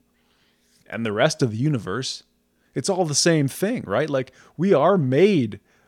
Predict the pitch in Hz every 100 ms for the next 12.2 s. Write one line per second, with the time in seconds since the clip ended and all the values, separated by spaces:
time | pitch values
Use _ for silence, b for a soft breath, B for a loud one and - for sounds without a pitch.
0 | _ - 139 135 - 151 180 165 151 139
1 | 135 - 160 160 131 123 127 135 151 151
2 | 143 - 143 147 143 135 143 143 127 120
3 | 139 175 113 113 123 113 120 113 135 127
4 | 127 - - 123 131 156 151 - b b
5 | b b b b - 131 127 - 131 127
6 | 127 131 135 123 151 131 - 76 - _
7 | _ _ _ _ _ _ _ - 113 131
8 | 123 110 107 113 123 110 98 - _ 127
9 | 117 117 113 98 104 107 113 104 - 120
10 | 110 107 113 110 110 - 110 110 - -
11 | _ b b b b _ - 117 101 110
12 | 104